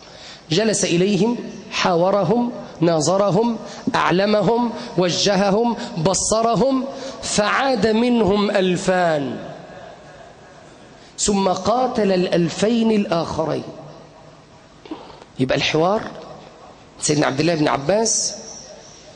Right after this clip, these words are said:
ابن عم النبي المختار صلى الله عليه وسلم جاب نتيجة بنسبة كام؟ خمسين في المية. هل فعلت ذلك؟ هل رحلت إليهم؟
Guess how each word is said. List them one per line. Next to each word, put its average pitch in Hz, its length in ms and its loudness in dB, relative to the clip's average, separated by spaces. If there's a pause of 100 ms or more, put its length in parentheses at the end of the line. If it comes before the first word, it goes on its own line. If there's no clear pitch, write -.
(160)
ابن 160 200 2
عم 185 240 2
النبي 170 400 2
المختار 190 720 0 (340)
صلى - 180 0
الله 214 100 2
عليه 196 80 2
وسلم 262 480 2 (440)
جاب 202 160 2
نتيجة 196 280 2
بنسبة 180 440 0
كام؟ 180 320 2 (880)
خمسين 170 400 0
في 147 140 -2
المية. 123 320 -6 (1300)
هل 226 140 2
فعلت 202 320 0
ذلك؟ 220 600 -2 (1000)
هل 190 120 2
رحلت 220 300 0
إليهم؟ 220 560 2